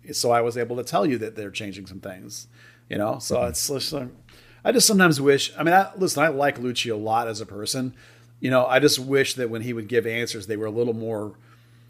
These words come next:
Speaker 1: I'm not gonna say honest because his answers are hon-, his answers are honest, but they're not real or grounded. They're very speechy. And today was a day where I listened to him for forty minutes and walked away with nothing.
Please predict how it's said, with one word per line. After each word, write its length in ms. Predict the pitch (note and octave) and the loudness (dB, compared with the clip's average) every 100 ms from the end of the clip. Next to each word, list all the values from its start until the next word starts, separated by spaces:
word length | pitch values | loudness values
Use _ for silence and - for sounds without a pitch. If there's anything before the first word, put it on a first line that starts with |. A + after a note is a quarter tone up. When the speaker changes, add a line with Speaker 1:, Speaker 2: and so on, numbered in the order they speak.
| _ | _
Speaker 1:
I'm 100 | B2 | 2
not 180 | D#3 F3+ | 6 6
gonna 120 | C#3+ | 4
say 200 | C3 B2 - C#3 | 0 -4 -6 -2
honest 360 | C3+ C#3 A2 | 0 0 -2
because 200 | B2 B2 | -6 -6
his 140 | A#2+ A#2+ | -6 -6
answers 280 | C3 C3 A2+ | -4 -4 -4
are 160 | A#2 A2+ | -6 -6
hon-, 280 | A2+ D#3+ - - C3 | -8 -10 -12 -16 -16
his 140 | G#2+ C3+ | -6 -6
answers 260 | B2 A#2 | -6 -8
are 280 | A2+ B2+ A#2 | 0 0 0
honest, 480 | - B2+ D3+ G#2 - | -6 -4 -4 -4 -6
but 100 | G2 | -8
they're 120 | A2+ A#2 | -6 -4
not 280 | D3 D#3 - - C3+ D3 | -2 -4 -10 -20 -18 -12
real 420 | B2+ A#2+ C#3+ C3+ A2+ | -8 0 4 4 4
or 100 | G#2+ | -6
grounded. 680 | F#2 G#2 A#2+ C3 G#2+ F2 G2 | -8 -2 0 0 -4 -8 -6
They're 120 | A2 | -6
very 240 | A#2+ B2 | -4 -6
speechy. 840 | G#2+ - - B2 B2+ - F#2+ F2+ - - - - _ - | -8 -8 -8 -10 -8 -10 -10 -14 -18 -20 -20 -20 _ -10
And 100 | A#2 | 2
today 220 | D3+ D#3+ | 6 8
was 140 | D3 | 6
a 40 | C3 | 4
day 160 | B2+ | 2
where 140 | B2+ A#2+ | 2 2
I 100 | A#2 | 0
listened 320 | B2+ A#2+ A#2+ | 0 -4 -6
to 80 | B2 | -6
him 80 | A2 | -8
for 100 | G#2+ | -10
forty 300 | - B2 A#2+ | -6 -4 -4
minutes 340 | A2+ A#2+ B2+ - | -4 -4 -4 -6
and 180 | A2 | -6
walked 220 | A2+ A#2 A2+ | -2 -2 -4
away 160 | A2+ | -6
with 200 | G#2 F#2 | -6 -8
nothing. 640 | A2 A2 A2+ - G2+ F#2 | -8 -2 -2 -2 -10 -14